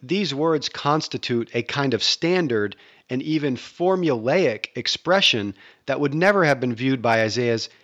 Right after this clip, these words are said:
Hebrew-speaking audience as depicting a miraculous birth. Instead, these were simply the terms that Hebrew speakers use to describe conception via intercourse, the process of giving birth, and the subsequent naming of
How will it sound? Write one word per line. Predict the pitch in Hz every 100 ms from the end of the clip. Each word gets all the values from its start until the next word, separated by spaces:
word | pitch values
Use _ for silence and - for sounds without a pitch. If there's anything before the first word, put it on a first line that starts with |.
| _
Hebrew-speaking | - 196 170 151 - 147 135 127 113
audience | 139 143 110 101 - - -
as | 123
depicting | 113 - 135 - 127 113
a | 117
miraculous | 113 117 113 - 107 107
birth. | - 139 90 - _ _ _ _ -
Instead, | 151 - 180 147
these | 160 175
were | 165
simply | - 160 151 143
the | 127
terms | - 135 127
that | 123
Hebrew | - 151 147 131
speakers | - 135 117 113 110
use | 156 120 - - - _
to | -
describe | 139 - - 107 107 104 _
conception | - 107 - 127 131 165 151
via | 143 151
intercourse, | 110 110 107 - 101 95 107 - _ _ _ -
the | 117
process | - 143 143 - 123
of | - 107 95
giving | 135 185 175 113
birth, | 101 92 98 - _ _ _ -
and | 147
the | 147
subsequent | - 147 131 - - 127
naming | 113 110 113 113 -
of | 92 95